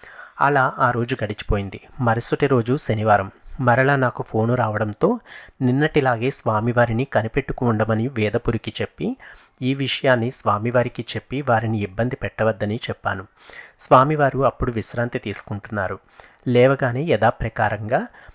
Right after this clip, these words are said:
బాలుని పిలవమని చెప్పారు. "బాలుకు ఫోన్ వచ్చింది. మీకు చెప్పవద్దని చెప్పాడు, కానీ నేను చెప్పేశాను. కనుక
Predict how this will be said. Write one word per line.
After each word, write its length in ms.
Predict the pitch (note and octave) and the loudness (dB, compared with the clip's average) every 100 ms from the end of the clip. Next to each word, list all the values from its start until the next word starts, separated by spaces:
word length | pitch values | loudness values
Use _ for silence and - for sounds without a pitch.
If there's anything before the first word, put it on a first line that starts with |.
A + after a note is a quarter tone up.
| - | -6
బాలుని 460 | C3 A2+ A#2 C#3+ C#3+ | 2 4 4 2 -2
పిలవమని 520 | - A2 A2 G#2+ G#2+ | -2 -2 0 -2 -6
చెప్పారు. 540 | - A#2+ - G#2+ F#2+ G2+ - - - - _ - | -8 -10 0 0 0 -6 -18 -20 -20 -20 _ -2
"బాలుకు 640 | B2 A#2 B2 D#3 - D3 | 2 4 4 2 0 -4
ఫోన్ 340 | F3+ - A2+ C3 | -2 2 2 4
వచ్చింది. 440 | B2 - G2 G2+ _ _ A#2+ | 2 0 -8 -10 _ _ 4
మీకు 300 | B2+ B2 - A2 | 6 4 2 -2
చెప్పవద్దని 480 | - B2 A#2 B2 | 0 0 2 0
చెప్పాడు, 460 | D3 A#2 - G#2+ G#2 - | -2 -2 2 2 0 -2
కానీ 280 | A#2+ A#2 C#3+ | 0 2 2
నేను 180 | C3+ A#2 | 2 2
చెప్పేశాను. 640 | - - A#2 - G#2 G2+ - - - - - | 0 0 0 0 0 -2 -10 -20 -20 -16 4
కనుక 320 | C3 B2 - | 6 6 4